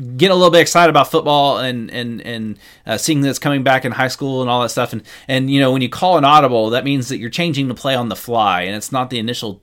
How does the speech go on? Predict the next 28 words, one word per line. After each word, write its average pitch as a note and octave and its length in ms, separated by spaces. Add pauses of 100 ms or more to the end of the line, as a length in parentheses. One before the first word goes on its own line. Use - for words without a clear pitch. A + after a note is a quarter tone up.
called G2+ 280
play. A#2 220
We A#2 180
had, C3+ 260
uh, - 0 (280)
I A2+ 300
picked F#3+ 320
a D#3 60
scripture, D#3+ 420
and, C3+ 160
and A#2+ 160
I B2 60
didn't D#3 200
really D3 200
like C#3 340
how C3+ 240
that - 220
scripture C3+ 300
was G2+ 140
working, C#3+ 420
and, A#2 120 (220)
and C3+ 80
so F3 80
I'm D3 80
calling A3+ 300
an - 80
audible B2+ 340
today. F2+ 360